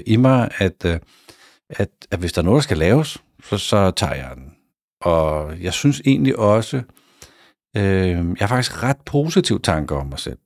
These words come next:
Jeg, jeg tænker faktisk, at jeg er ret kapabel, eller jeg er ressourcefuld som menneske, så, men det kan da godt være, at jeg ikke lige kan finde ud af det, men så finder jeg bare ud af det. Sådan, sådan den der,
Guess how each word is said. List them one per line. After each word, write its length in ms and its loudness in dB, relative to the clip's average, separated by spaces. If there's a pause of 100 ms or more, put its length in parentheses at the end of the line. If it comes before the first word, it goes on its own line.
(280)
Jeg, 120 0
jeg 100 0
tænker 280 2
faktisk, 320 2
at 80 2
jeg 140 4
er 100 -2
ret 280 -2 (640)
kapabel, 680 -6
eller 200 -2
jeg 460 -2
er 120 -6
ressourcefuld 680 0
som 160 0
menneske, 420 0
så, 160 -4 (920)
men 140 -8 (160)
det 80 -12
kan 100 -10
da 40 -4
godt 140 2
være, 80 6
at 40 6
jeg 60 6
ikke 120 0
lige 140 4
kan 160 -2
finde 300 -6
ud 40 -2
af 40 -2
det, 40 -6
men 40 -10 (100)
så 0 - (100)
finder 140 0
jeg 80 -2
bare 220 -4
ud 160 2 (160)
af 60 -6
det. 100 -10 (920)
Sådan, 180 -2
sådan 180 0
den 180 6
der, 360 4